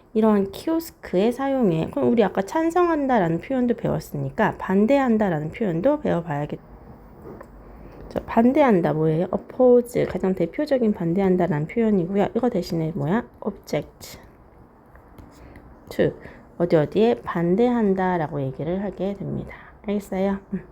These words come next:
좋아요. 또는요, 우리가 이제 뭐 반대한다 해가지고 아까 assent를 썼으면은 dissent를 쓰기도 해요. 어디 어디에 반대한다라고 쓰기를 합니다. 알겠어요?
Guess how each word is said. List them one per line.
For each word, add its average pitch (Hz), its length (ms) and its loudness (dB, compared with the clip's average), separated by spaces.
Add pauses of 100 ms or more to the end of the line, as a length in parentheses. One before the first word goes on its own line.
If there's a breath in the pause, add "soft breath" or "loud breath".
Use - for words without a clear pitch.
(1700 loud breath)
좋아요. 208 440 2
또는요, 285 540 4
우리가 190 300 0
이제 165 260 -2
뭐 156 140 -4
반대한다 202 680 2
해가지고 170 480 -4
아까 - 260 -4
assent를 285 600 2
썼으면은 208 720 0
dissent를 214 800 -4
쓰기도 214 520 -4
해요. 165 280 -4
어디 160 220 -6
어디에 214 340 -2
반대한다라고 160 1500 -4
쓰기를 190 540 -4
합니다. 208 420 -2 (800 loud breath)
알겠어요? 185 480 -2